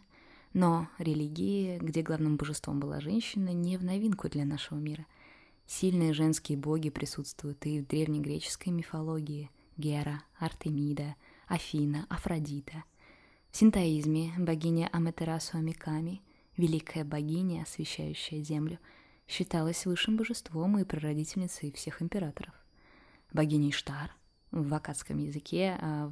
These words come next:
в шумерском она звучала как «Инанна». Она тоже занимала центральное место в пантеоне. Она заведовала плодородием и плотской любовью, а еще, кстати, войнами и распрями.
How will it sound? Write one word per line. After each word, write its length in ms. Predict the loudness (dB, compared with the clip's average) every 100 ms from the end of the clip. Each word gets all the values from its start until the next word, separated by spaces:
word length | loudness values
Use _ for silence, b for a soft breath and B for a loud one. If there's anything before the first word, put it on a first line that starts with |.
| -4
в 320 | -2 0 -2 -4
шумерском 640 | -2 0 0 -2 -4 -4
она 140 | -2 -2
звучала 340 | -4 -6 -6
как 300 | -6 -8 -8
«Инанна». 480 | -2 0 2 0 -2 B B B B B B B B -2
Она 220 | 2 4
тоже 220 | 6 6
занимала 500 | 6 6 6 6 4
центральное 580 | 2 0 0 0 0 0
место 320 | 0 0 -2
в 100 | -4
пантеоне. 640 | 0 0 2 0 0 0 -4 -4
Она 520 | 2 2 2 -2 -4 -2
заведовала 440 | 0 0 0 0 -2
плодородием 840 | -2 0 0 -2 -4 -4 -2 -2
и 80 | -4
плотской 580 | -2 -2 0 0 0 0
любовью, 580 | 0 0 0 0 -2 B B B B B
а 80 | -4
еще, 340 | -2 2 2
кстати, 500 | 2 -6 -6 -4 -4
войнами 640 | -2 0 2 2 0 -2 -4 -10 _ _ 0
и 120 | 2
распрями. 560 | 2 0 -2 -2 -2